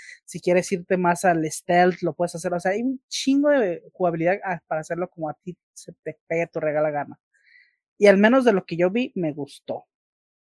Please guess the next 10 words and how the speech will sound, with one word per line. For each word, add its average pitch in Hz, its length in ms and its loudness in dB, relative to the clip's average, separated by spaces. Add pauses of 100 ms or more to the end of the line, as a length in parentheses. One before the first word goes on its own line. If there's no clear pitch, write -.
(560)
Eh, 147 400 -4
yo 185 160 4
sí - 80 -8
estoy - 180 2
emocionado 180 400 -2
por 165 100 -8
Starfield, 311 600 2 (1800)
así 170 460 -4 (100)
que, 180 360 2
uf, - 720 -18